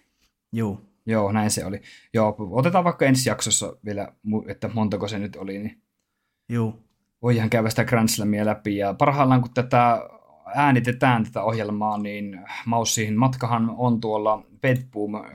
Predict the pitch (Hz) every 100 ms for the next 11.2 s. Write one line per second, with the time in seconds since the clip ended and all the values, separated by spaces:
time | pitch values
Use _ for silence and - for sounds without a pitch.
0 | 65 110 107 - _ - 127 117 123 117
1 | - 107 - 113 107 101 101 104 - 107
2 | 107 110 104 107 104 110 107 107 113 110
3 | 101 - - 104 101 113 151 113 110 -
4 | 107 101 98 92 104 - _ _ _ 117
5 | 113 110 110 110 - 123 127 - 92 90
6 | 85 87 - - 82 110 - 95 85 -
7 | - 92 - 90 87 82 - 101 - _
8 | _ _ _ _ _ _ _ _ _ _
9 | _ _ _ _ - 123 139 139 107 98
10 | 110 107 107 101 147 - 117 113 - -
11 | 117